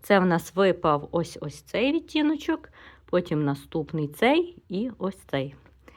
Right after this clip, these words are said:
Так, от і все. Давайте ще раз покажу,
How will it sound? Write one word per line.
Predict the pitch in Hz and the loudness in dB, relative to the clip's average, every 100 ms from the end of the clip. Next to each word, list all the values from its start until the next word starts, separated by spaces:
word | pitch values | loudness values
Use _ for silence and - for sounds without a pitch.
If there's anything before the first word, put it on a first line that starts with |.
| - - - | -8 -6 -2
Так, | 147 143 | 0 2
от | 202 - | 2 2
і | |
все. | 190 - 381 | 4 8 8
Давайте | 262 220 220 | 8 6 4
ще | 214 - | 0 2
раз | 185 185 | 4 2
покажу, | - - 190 170 170 | -6 -2 -2 -2 -8